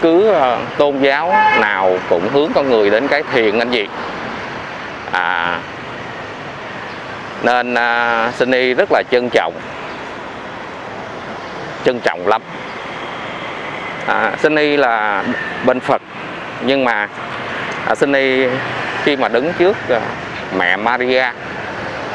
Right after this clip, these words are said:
Sunny cứ nghĩ rằng chúng ta đứng trước, à, Phật Bà Quan Âm gì đó, quan trọng là cái,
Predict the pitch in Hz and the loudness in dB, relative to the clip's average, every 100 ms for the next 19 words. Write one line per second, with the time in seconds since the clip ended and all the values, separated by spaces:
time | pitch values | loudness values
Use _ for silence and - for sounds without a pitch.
0 | - - 170 156 156 151 147 156 151 185 | -6 0 2 4 2 2 2 4 4 4
1 | 208 - - - - 117 101 143 123 107 | 2 0 -4 -6 0 4 4 4 2 -2
2 | - 127 139 123 117 117 - - - - | -4 -2 0 -2 -2 -4 -8 -16 -14 -14
3 | - - - - - - 131 160 180 160 | -14 -16 -16 -16 -14 0 0 2 0 2
4 | 190 - - - - - - 90 - 107 | 2 0 -12 -14 -14 -14 -6 -4 0 -2
5 | - 101 101 101 123 127 131 123 101 104 | 0 0 0 0 0 0 0 2 4 4
6 | 139 - - - - - - - - - | 2 -6 -12 -12 -12 -10 -10 -10 -10 0
7 | 143 147 123 90 104 107 101 127 117 | 2 2 0 0 2 2 2 0 0